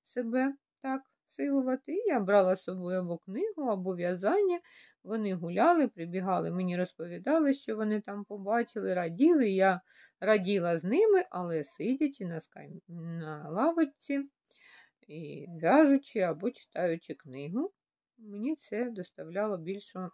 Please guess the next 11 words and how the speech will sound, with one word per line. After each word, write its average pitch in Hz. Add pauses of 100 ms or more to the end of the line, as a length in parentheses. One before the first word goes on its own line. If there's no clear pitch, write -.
(180)
задоволення. 170 (640)
А 175
чому 269
я 302
їх 277
не 285
люблю? 302 (260)
Бо 202
я 311
люблю 240 (100)
тварин 185